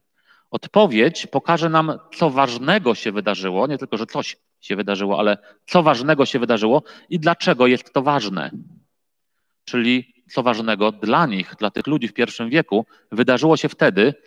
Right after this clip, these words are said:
i co ten czytelnik w pierwszym wieku mógł odczytać. Tam najwięcej pojawi się właśnie ówczesnej perspektywy żydowskiej, która dla nas może być trochę dziwna, niezrozumiała, dla niektórych z nas przynajmniej,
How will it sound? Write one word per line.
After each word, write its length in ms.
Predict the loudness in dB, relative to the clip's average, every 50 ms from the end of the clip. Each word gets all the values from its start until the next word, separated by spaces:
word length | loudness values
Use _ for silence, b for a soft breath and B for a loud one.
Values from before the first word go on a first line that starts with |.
| b b b b b
i 80 | -6
co 160 | 0 2 2 2
ten 200 | 2 0 -2 -2
czytelnik 540 | -8 -4 0 2 2 4 2 2 -2 -4
w 40 | -4
pierwszym 340 | -2 -2 -2 -2 -2 -6 -2
wieku 360 | 0 -2 0 0 0 -2 -2 _ _ -4
mógł 300 | 0 2 2 2 2 0 -2
odczytać. 640 | -6 -4 -2 0 0 0 0 -2 -8 -8 -10 -16 -16 _ _ _ _ _ _ _ _ _ _ _ _ _ _ _ _ _ _ _ _ _ _ -20 -20 -20 b b b b b b b b b b b b _ _ _ _ _ _ _ _ _ _ _ _ _ _ _ _ _ _
Tam 300 | -2 0 0 0 0 -2 -2
najwięcej 460 | 0 0 2 2 0 -2 -2 -4 -2
pojawi 240 | 0 0 0 0 0
się 120 | -2 -2
właśnie 240 | -4 -4 -4 -6 -10
ówczesnej 360 | -10 -6 -8 -6 -4 -4 -6
perspektywy 720 | -2 -2 -4 -4 -4 -6 -6 -4 -2 -2 0 2 2 0 0 -4 -8
żydowskiej, 580 | -4 -2 0 2 2 2 2 0 -2 -2 -2 0
która 200 | 0 0 0 0
dla 200 | 2 2 2 2
nas 160 | 2 0 -2
może 240 | -2 -2 0 0 -2
być 120 | -4 -4
trochę 260 | -4 -4 -2 -2 -4
dziwna, 380 | -6 -8 -10 -8 -4 -2 -2 -2
niezrozumiała, 760 | 0 -2 -2 -2 -2 -2 -2 -2 0 2 2 4 2 2 0 B B B B B B B B B -2
dla 120 | -2 0
niektórych 400 | -2 -2 -2 0 2 2 2 2
z 40 | 0
nas 180 | -2 -4 -4 -6
przynajmniej, 580 | -8 -4 -2 -2 -2 -2 -2 -2 0 -2 -2